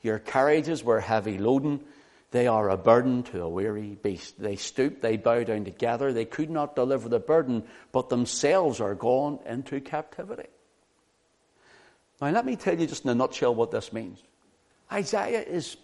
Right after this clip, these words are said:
prophesying through the word of the Lord to the nation of Israel, who had allowed all these gods to encroach into them.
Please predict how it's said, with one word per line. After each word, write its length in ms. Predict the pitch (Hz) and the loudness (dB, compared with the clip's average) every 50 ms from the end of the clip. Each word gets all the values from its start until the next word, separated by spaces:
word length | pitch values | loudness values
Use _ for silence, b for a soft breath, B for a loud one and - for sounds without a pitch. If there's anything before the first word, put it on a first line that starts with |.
| _ _ | _ _
prophesying 960 | - - 175 196 - - 190 160 - - 143 139 139 139 131 127 120 107 - - | -2 0 0 0 0 -2 -4 -4 -2 -2 -2 -2 -2 -2 -4 -4 -6 -6 -8 -12
through 200 | - - 139 127 | -10 -6 -4 -2
the 100 | 107 110 | -2 -2
word 240 | 107 131 185 214 208 | 0 2 2 2 2
of 100 | 175 - | 2 2
the 100 | - 113 | 0 0
Lord 380 | 107 110 110 117 113 110 110 - | 0 2 0 0 0 -2 -4 -6
to 120 | - 113 | -10 -6
the 100 | 107 110 | -6 -4
nation 440 | 101 104 113 127 127 - - 123 113 | -4 -2 -4 -4 -4 -4 -6 -6 -6
of 120 | 110 95 | -6 -6
Israel, 460 | 104 98 95 - 107 101 101 101 92 B B B B B B B | -6 -8 -8 -6 -6 -4 -4 -4 -4 B B B B B B B
who 80 | - 156 | 0 4
had 60 | 151 | 4
allowed 340 | 147 143 180 226 247 254 240 | 6 6 6 6 6 8 10
all 140 | 220 202 | 8 8
these 200 | 185 196 180 127 | 8 6 2 0
gods 560 | 104 98 143 156 156 175 185 185 170 143 117 - | 4 6 6 6 6 4 2 2 2 0 -2 -4
to 80 | - 151 | -2 -2
encroach 500 | 143 135 131 - - 151 156 - - 131 | -2 -2 -4 -4 -4 -4 -4 -4 -6 -6
into 240 | 135 151 151 175 | -6 -6 -6 -6
them. 260 | 170 175 156 117 90 | -4 -2 -2 -2 -4